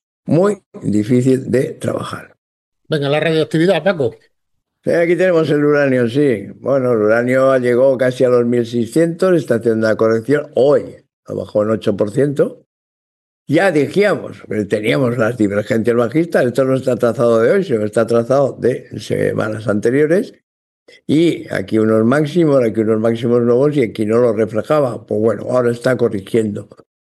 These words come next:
Speaker 1: ¿Dónde nos podemos ir? Pues lógicamente a la resistencia rota, hacer un pullback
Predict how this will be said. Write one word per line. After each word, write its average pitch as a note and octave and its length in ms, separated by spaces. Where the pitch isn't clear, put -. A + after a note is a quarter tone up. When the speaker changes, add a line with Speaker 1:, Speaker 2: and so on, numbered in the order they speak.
Speaker 1:
¿Dónde E3+ 320
nos D3 180
podemos B2+ 360
ir? C#3+ 200
Pues G#2+ 120
lógicamente G#2+ 840
a A2 160
la G#2 240
resistencia G#2 920
rota, G2 300
hacer G#2+ 220
un A2 160
pullback A2 480